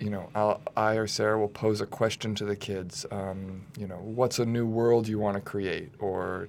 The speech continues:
"Tell me about a brand new original character that you wanna make up right now." And, you know, the kid raises their hand, they give an idea, and then go,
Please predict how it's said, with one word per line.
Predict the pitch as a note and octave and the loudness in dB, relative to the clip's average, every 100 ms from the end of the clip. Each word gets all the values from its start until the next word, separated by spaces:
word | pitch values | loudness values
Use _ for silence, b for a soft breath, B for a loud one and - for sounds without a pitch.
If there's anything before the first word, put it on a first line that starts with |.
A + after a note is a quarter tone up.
| - | -6
"Tell | A#2 A2+ | -2 0
me | A2 | 2
about | G#2 G2+ G2 G2 | 0 4 4 4
a | F#2+ F#2 F2+ - - | 2 2 -2 -10 -6
brand | A2 A2 G#2+ | -2 0 0
new | G#2+ G#2 G#2 | 0 2 2
original | G2+ G#2 G#2 G2+ G2 | 2 2 0 -2 -4
character | - G#2 G#2 G2+ - G2+ F#2+ B B B B - | -4 -2 0 0 -4 -6 -8 B B B B -10
that | - | -8
you | A#2 | -6
wanna | G#2+ G#2+ | -4 -4
make | G#2 G2+ G2 | -4 -6 -2
up | F#2+ - | -2 -2
right | F2 E2 | -6 -6
now." | E2+ C#2+ - B B B B B B - | -10 -12 -16 B B B B B B -4
And, | G#2 G#2 G2+ F#2+ G2+ | 0 0 0 -4 -8
you | G#2 | -8
know, | G2 - | -10 -14
the | - | -8
kid | - G#2 | -2 -2
raises | G#2 G#2 - | -2 -4 -8
their | G2+ | -8
hand, | G#2 C#3+ C#3+ A#2+ | -2 0 2 0
they | A2 | -2
give | A2+ G#2+ | -2 0
an | |
idea, | G2 G#2 D3+ D3 B2 B2+ C3+ | -2 -2 2 4 6 4 0
and | G#2 G#2+ | -8 -8
then | |
go, | G2+ | -8